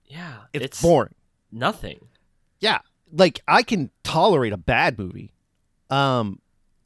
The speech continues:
Speaker 2: even enjoy a bad movie.
Speaker 1: Yeah, this
Speaker 2: I
Speaker 1: is
Speaker 2: cannot
Speaker 1: Did you
Speaker 2: tolerate a
Speaker 1: watch this all in one sitting?
Speaker 2: Hell no.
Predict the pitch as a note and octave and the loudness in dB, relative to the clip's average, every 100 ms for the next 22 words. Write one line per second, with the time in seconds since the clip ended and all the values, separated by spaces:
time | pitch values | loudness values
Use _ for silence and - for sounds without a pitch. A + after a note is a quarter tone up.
0 | _ _ _ - A3 A3+ F3 C#3 G#2 D3 | _ _ _ -4 2 4 4 2 -2 0
1 | A3 C#3 F#2+ G#2+ F#2 G2 F2+ D2 - _ | 2 2 -2 -4 -6 -8 -10 -14 -20 _
2 | _ _ _ _ _ _ _ _ - D3+ | _ _ _ _ _ _ _ _ -6 0
3 | C3 D3+ F3+ F3 F3+ G3+ D#3 G2 - _ | 2 4 4 2 0 2 0 -2 -8 _
4 | _ _ _ - D#3 C#3+ F3+ G#3+ F3+ E3 | _ _ _ -2 0 4 4 4 4 4
5 | - F3 - B2 C3+ A#2+ G#2+ A#2 A#2 A2+ | 4 0 2 4 2 0 -2 0 0 -4
6 | A#2 G#2+ G#2+ A#2 - _ - D3 D3+ F2+ | -2 -2 -2 -6 -20 _ -8 -4 -4 -6
7 | E2 F2+ - | -10 -12 -16